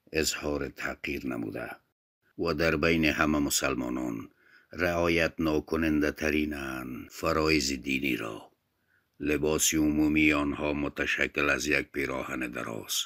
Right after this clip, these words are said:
در بالا یک تنبان دراز و تنگ است. یک واسکت پشمی چسبیده تا کمر آنها بوده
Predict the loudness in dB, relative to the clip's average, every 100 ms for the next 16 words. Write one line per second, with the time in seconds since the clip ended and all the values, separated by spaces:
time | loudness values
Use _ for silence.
0 | -8 _ _ -2 2 2 2 4 4 6
1 | 6 4 2 0 0 2 2 2 0 -2
2 | -4 -4 -4 -6 -8 -8 -8 -6 -6 -10
3 | -12 -4 -4 -4 _ _ _ _ _ _
4 | 0 2 2 2 2 2 0 -2 -2 0
5 | 0 2 0 0 0 0 -2 -2 -2 0
6 | -2 -2 -4 -4 -6 -4 -4 -4 -6 -6
7 | -6 -4 -4 -4